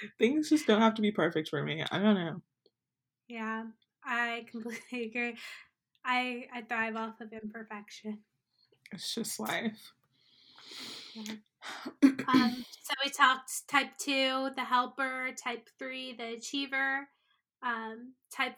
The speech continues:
Speaker 2: four is the individualist.
Speaker 1: Mm-hmm.
Speaker 2: Um, so they're distinctive in outer presentation, or they have a distinctive and outer presentation.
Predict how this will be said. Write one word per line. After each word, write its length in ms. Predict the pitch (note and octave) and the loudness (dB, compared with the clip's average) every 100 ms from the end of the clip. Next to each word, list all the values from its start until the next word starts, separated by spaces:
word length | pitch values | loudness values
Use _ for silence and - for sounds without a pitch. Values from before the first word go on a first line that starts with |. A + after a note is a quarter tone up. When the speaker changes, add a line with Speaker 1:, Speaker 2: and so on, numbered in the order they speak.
| - | -8
Speaker 2:
four 360 | B3+ B3 B3 B3 | -4 -2 -2 -4
is 640 | B3 A#3+ A#3 A#3 A3+ - B3 | -6 -8 -6 -6 -6 -10 -6
the 400 | A#3 A3+ A3+ G#3+ - | -4 -4 -4 -8 -14
individualist. 1400 | B3 A#3 A3+ A3 A3+ A3 B3 B3+ C#4 C#4+ - - - - | -12 -10 -10 -8 -10 -8 -10 -10 -10 -10 -8 -10 -10 -8
Speaker 1:
Mm-hmm. 380 | F#3+ F3+ - G3+ D#4+ | -6 -8 -10 -10 -4
Speaker 2:
Um, 480 | B3 A3+ A3+ A#3+ C#4 - | -4 -4 -6 -12 -18 -14
so 520 | - B3 A#3 A3+ A#3 A3+ | -6 -4 -2 -4 -6 -6
they're 200 | A#3 A#3 | -6 -6
distinctive 840 | A#3+ - D4+ D#4+ E4 D#4+ D#4+ D4+ | -8 -8 -6 -6 -4 -2 -2 -2
in 160 | C#4 A3+ | -6 -2
outer 380 | A#3 A#3+ A#3+ A#3+ - | -2 -2 -4 -10 -8
presentation, 1080 | A#3+ A3 A#3 A3 C4+ C4+ - C4+ C4+ C4+ - _ _ _ - | -8 -8 -12 -8 -8 -6 -6 -6 -6 -10 -16 _ _ _ -14
or 60 | A3+ | -10
they 120 | G#3+ | -4
have 200 | A3 A3 | -4 -4
a 60 | |
distinctive 600 | A3 A#3 - A3+ A3 A#3 | -8 -10 -12 -12 -14 -14
and 100 | A#3 | -12
outer 280 | A3+ A#3 A#3 - | -10 -10 -12 -12
presentation. 1000 | A#3+ A#3+ A#3+ A3 A3+ A3+ A#3 A#3 A#3 | -12 -12 -14 -10 -10 -8 -12 -14 -16